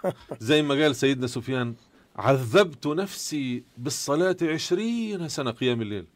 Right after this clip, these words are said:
Speaker 1: آه.
Speaker 2: ثم تلذذت بها عشرين".
Speaker 1: آه. آه.
Speaker 2: بعد
Speaker 1: آه.
Speaker 2: المكابدة والتعب والصدق والروحة والجية، آه،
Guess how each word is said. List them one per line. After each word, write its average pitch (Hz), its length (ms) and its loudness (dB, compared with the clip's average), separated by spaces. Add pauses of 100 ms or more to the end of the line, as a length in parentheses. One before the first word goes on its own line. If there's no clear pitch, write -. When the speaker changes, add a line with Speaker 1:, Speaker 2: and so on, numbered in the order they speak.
(100)
Speaker 1:
آه. 117 160 -10 (580)
Speaker 2:
ثم 107 260 -4
تلذذت 101 720 -6
بها 92 340 -6
عشرين". 120 380 -14 (420)
Speaker 1:
آه. 104 200 -16 (500)
آه. - 140 -18 (300)
Speaker 2:
بعد 120 280 2
Speaker 1:
آه. 98 160 -6
Speaker 2:
المكابدة 110 840 0
والتعب 107 720 -2
والصدق 101 680 -8 (240)
والروحة 110 640 0
والجية، 110 800 -2
آه، 120 360 -2